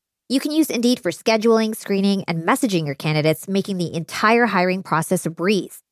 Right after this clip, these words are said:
And Indeed doesn't just help you hire faster. Ninety-three percent of employers agree that Indeed delivers the highest quality matches compared to other job sites, according to a recent Indeed survey.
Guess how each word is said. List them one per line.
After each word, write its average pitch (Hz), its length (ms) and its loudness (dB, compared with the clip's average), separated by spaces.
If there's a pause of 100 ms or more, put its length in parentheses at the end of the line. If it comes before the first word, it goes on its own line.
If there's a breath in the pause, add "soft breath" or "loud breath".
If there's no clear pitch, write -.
(280)
And 233 100 0
Indeed 294 320 2
doesn't 233 200 -2
just 214 180 -2
help 214 200 0
you 220 120 -2
hire 160 260 2
faster. 170 500 0 (300)
Ninety-three 214 480 0
percent 220 280 2
of 190 80 2
employers 190 540 2
agree 202 340 2
that 180 200 0
Indeed 196 360 -4
delivers 180 340 0
the 151 80 0
highest 247 500 0
quality 214 360 2
matches 185 400 0
compared 175 320 -6
to - 100 -8 (100)
other 185 220 2
job 151 300 2
sites, - 360 -6
according 226 400 -2
to - 120 0
a 190 80 4
recent 160 360 -2
Indeed 156 280 -2
survey. 143 440 -2